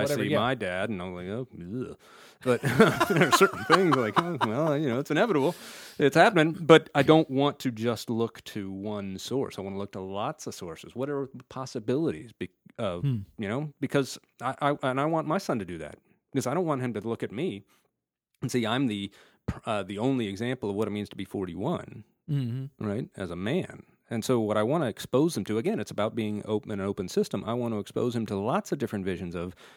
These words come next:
Speaker 2: manhood, that you can be a man and a musician and not an athlete. You can be a man and an artist. You can be a man and an intellectual. You can be a man and an engineer and,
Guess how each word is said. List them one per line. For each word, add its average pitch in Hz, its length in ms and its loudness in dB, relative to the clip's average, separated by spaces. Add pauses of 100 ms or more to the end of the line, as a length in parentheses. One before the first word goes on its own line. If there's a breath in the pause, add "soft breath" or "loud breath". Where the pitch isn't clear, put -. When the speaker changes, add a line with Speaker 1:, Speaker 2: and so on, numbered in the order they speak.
(100)
Speaker 2:
manhood, 95 640 -2
that 85 140 -10
you 113 100 0
can 127 220 0
be 110 100 2
a 98 60 0
man 104 460 0
and 90 120 -6
a 87 40 -8
musician 95 540 -4
and 82 120 -8
not 87 180 -6
an 87 80 -8
athlete. - 380 -10
You 107 120 -6
can 101 100 -4
be 98 120 -4
a 92 60 -4
man 98 340 -4
and 92 80 -4
an 90 100 -6
artist. 87 340 -6
You 113 60 -4
can 110 100 -4
be 101 60 -6
a 90 60 -8
man 98 400 -6
and 90 100 -8
an 92 100 -8
intellectual. 90 540 -8
You 87 80 -10
can 101 100 -6
be 92 140 -6
a 87 40 -8
man 107 500 -4
and 92 180 -12
an 90 60 -10
engineer 95 640 -4
and, 90 420 -10